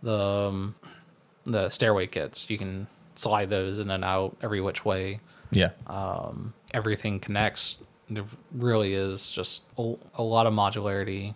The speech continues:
Speaker 1: no thought required as far as putting it together, and right out of the box, it looks great.
Speaker 2: Yeah.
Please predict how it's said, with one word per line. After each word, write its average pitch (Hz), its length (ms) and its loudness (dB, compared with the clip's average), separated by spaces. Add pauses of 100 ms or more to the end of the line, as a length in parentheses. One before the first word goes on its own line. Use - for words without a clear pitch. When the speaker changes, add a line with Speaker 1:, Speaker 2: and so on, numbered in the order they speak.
Speaker 1:
no 120 140 4
thought 98 240 4
required 98 400 2
as - 100 -4
far 92 220 0
as 87 200 -4
putting 98 240 -6
it - 100 -14
together, 104 640 0 (120)
and 98 640 -4 (440)
right 120 160 6
out 110 60 4
of 101 60 0
the 101 60 -2
box, - 320 0
it - 80 -4
looks - 200 -6
great. - 280 -12 (140)
Speaker 2:
Yeah. 92 200 2